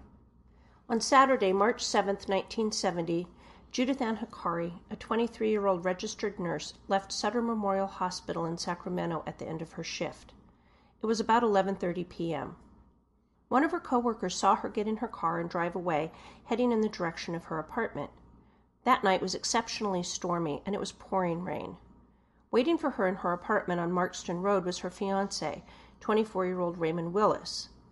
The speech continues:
Judith was expected home around eleven forty-five, and Raymond decided to go into the bathroom and brush his teeth. Between the sound of the running water and the storm outside, he didn't hear Judith's nineteen sixty-eight Cougar pull into her parking spot.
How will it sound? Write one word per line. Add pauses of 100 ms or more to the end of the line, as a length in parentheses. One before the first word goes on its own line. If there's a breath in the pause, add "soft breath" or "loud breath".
(280 soft breath)
Judith
was
expected
home
around
eleven
forty-five,
and
Raymond
decided
to
go
into
the
bathroom
and
brush
his
teeth. (880 soft breath)
Between
the
sound
of
the
running
water
and
the
storm
outside, (420 loud breath)
he
didn't
hear
Judith's
nineteen
sixty-eight
Cougar
pull
into
her
parking
spot.